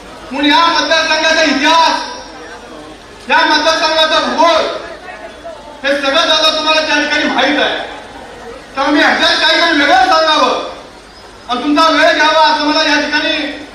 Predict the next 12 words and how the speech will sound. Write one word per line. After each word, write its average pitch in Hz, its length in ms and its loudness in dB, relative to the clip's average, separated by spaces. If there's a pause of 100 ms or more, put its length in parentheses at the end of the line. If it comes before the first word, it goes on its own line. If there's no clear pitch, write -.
(1080)
वाटत 339 380 2
नसल्यामुळं 311 640 2 (1200)
मी 269 80 -4
तुम्हाला 320 340 2
प्रामुख्याने 349 520 2
या 330 180 4
ठिकाणी 339 260 2
सांगू 320 300 2
इच्छितो 302 360 0 (1600)
की 262 100 -2
या 294 80 4 (180)
सोलापूर 330 400 4